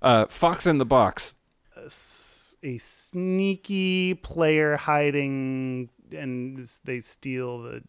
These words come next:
Speaker 2: people that they don't, that they, I don't know. <laughs> I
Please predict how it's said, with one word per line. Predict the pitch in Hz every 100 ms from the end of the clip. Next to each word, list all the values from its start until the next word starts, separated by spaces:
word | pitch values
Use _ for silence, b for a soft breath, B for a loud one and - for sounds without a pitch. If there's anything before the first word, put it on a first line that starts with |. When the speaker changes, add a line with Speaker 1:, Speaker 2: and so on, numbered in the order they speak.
| 156 _ - - - _ - -
Speaker 2:
people | 123 - 50 -
that | - -
they | -
don't, | - 127 - - - _ _ _ 135
that | - -
they, | - 147 _ _
I | 127
don't | 117 -
know. | 139 - -
<laughs> |
I | -